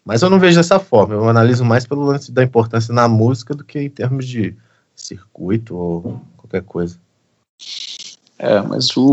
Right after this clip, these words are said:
Speaker 2: o que mais me chama a atenção é o seguinte, cara. É, <laughs> se você for pegar os, os grandes discos, as grandes gravações, assim, a gente, a maioria das vezes a gente nem sabe o que os caras usaram.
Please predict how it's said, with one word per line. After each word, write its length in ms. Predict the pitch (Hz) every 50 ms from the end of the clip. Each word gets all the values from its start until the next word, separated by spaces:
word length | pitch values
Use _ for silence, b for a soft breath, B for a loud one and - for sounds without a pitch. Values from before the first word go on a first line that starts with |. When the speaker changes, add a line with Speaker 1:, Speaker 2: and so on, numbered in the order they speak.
| 127 143 139
Speaker 2:
o 40 |
que 160 | 127 - - 123
mais 200 | 143 156 170 156
me 60 | 143
chama 260 | - - 127 120 123
a 20 |
atenção 360 | 120 - 104 101 95 - 123 131
é 20 |
o 20 |
seguinte, 420 | 139 - 131 101 95 104 98 - -
cara. 400 | - 78 76 73 71 71 - - _ _ _ _
É, 580 | 95 85 87 87 85 82 80 76 73 71 - - _ _
<laughs> 100 | 113 98 101 101 - B B B B B B B B B B B _ -
se 60 | - -
você 180 | - - -
for 200 | 123 - 131 127
pegar 500 | - - 127 113 92 98 104 104 101 95
os, 400 | 90 92 101 98 - - - -
os 180 | - - 104 104
grandes 540 | 90 - - 101 110 123 120 113 101 90 90
discos, 600 | 85 80 85 98 110 104 98 - - - 85 90
as 220 | 92 87 - -
grandes 280 | - 90 95 101 95 -
gravações, 920 | - 92 92 90 - 82 78 - - - - 80 82 92 101 98 87 76
assim, 380 | 78 78 - - 95 101 107 98
a 80 | 95
gente, 640 | 95 104 117 117 117 - - 120 120 104 92 85 - - - - - - - - - - - _ - -
a 20 |
maioria 300 | - 101 104 107 113 135
das 180 | 120 117 107 113
vezes 160 | 123 131 127
a 40 | 135
gente 200 | 135 131 - 139
nem 100 | 156 165
sabe 420 | 165 - 131 143 143 - 131 127
o 60 | 117
que 80 | - 110
os 80 | 107
caras 260 | - - 98 95 90 85
usaram. 360 | 78 69 - - 65 -